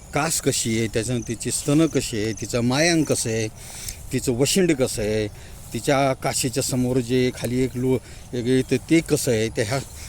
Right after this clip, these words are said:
ह्या सगळ्या प्रकारावर गीर गाईची पर्सेंटेज डिपेंड असतं. आणि जितके जे, अ, पर्सेंटेजमध्ये हंड्रेड पर्सेंटकडे गीर गाय जाती,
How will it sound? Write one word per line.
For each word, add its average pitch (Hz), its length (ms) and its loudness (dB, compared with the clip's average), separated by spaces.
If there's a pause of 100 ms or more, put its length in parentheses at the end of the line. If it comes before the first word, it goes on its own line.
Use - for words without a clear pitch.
ह्या 147 100 0
सगळ्या 160 440 0
प्रकारावर 131 540 0
गीर 127 340 0
गाईची 120 480 -4
पर्सेंटेज 139 600 2
डिपेंड 98 300 -4
असतं. - 260 -10 (600)
आणि 143 480 4
जितके 151 380 2
जे, 131 200 -2 (380)
अ, 110 320 0 (120)
पर्सेंटेजमध्ये 156 840 2 (1040)
हंड्रेड 143 340 2
पर्सेंटकडे 151 540 2
गीर 143 180 6
गाय 135 240 4
जाती, 127 380 0